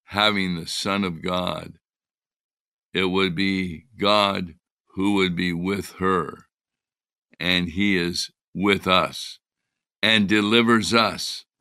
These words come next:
from the ruin of our sin and becomes a mighty fortress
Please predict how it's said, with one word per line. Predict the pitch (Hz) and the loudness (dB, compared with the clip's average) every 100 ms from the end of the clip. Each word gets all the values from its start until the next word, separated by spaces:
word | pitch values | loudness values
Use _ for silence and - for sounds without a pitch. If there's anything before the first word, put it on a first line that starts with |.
| _ _ _ _ _ | _ _ _ _ _
from | _ - 101 101 | _ 0 2 4
the | 92 | 2
ruin | 98 117 143 143 131 | 4 6 8 8 6
of | 113 104 | 4 2
our | 101 98 98 | 4 4 2
sin | - - 101 87 - - _ _ _ _ _ _ _ _ - | -2 0 0 0 -4 -12 _ _ _ _ _ _ _ _ -2
and | 98 92 87 82 | 0 0 0 -4
becomes | 92 90 - 104 95 90 92 - _ _ _ _ - | -6 -6 2 4 4 0 -6 -12 _ _ _ _ -4
a | 92 | 0
mighty | 92 90 95 104 110 107 101 | 0 0 2 2 2 0 -6
fortress | 92 - 92 92 - 76 53 - - | -6 -4 -2 -2 -6 -10 -10 -12 -14